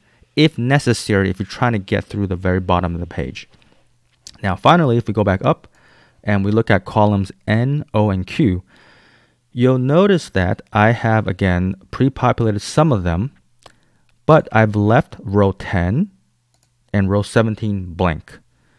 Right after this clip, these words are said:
So you can probably guess what's gonna happen, but, uh, let's try it, right? If we click on Q three and you press Control Shift down, you'll notice it only jumps to row nine, right? 'Cause it goes to the next blank, okay?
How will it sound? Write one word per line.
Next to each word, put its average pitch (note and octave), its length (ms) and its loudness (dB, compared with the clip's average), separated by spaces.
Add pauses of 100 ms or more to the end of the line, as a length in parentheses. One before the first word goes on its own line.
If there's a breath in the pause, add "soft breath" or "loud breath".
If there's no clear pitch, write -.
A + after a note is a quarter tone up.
(160)
So G2 520 -2
you G2+ 120 -8
can G2 160 -4
probably E3 220 -2
guess C3 220 4
what's A2+ 140 -2
gonna G2+ 160 0
happen, F2 640 -2 (640 soft breath)
but, F#2+ 380 2
uh, F2+ 380 -2 (120)
let's A2 240 2
try G#2 260 2
it, - 120 -4
right? F#2+ 160 -2
If - 100 -6
we A2 80 0
click - 260 0
on D3 140 0
Q C3+ 300 2
three G#2 360 -2 (640)
and A2 100 2
you G#2 60 4
press - 240 0
Control A#2 340 0
Shift C3 260 0
down, F#2+ 300 0 (960)
you'll G#2+ 120 4
notice E3+ 260 8
it A#2+ 120 6
only B2 180 6
jumps A2 240 0
to - 80 -6
row F#2 140 0
nine, F2 320 0 (160)
right? F#2+ 160 -4
'Cause G#2 200 -2
it G#2+ 200 -2
goes B2+ 280 6
to A#2+ 60 -2
the A2 80 2
next G2+ 260 -4
blank, F2 480 -4 (480)
okay? G2+ 280 0